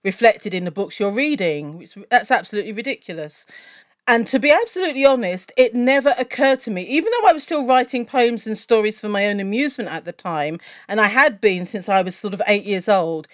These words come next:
it never occurred to me that I could be a published writer until I started reading books by black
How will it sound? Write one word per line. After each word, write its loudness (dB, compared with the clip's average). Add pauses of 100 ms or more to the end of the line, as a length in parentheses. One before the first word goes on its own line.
(340)
it -2
never 2
occurred 0
to -8
me -6
that -2
I 6
could -6
be -4
a -2
published 2
writer -2
until 0
I 2
started 0
reading -4
books -2 (400)
by 4 (140)
black 2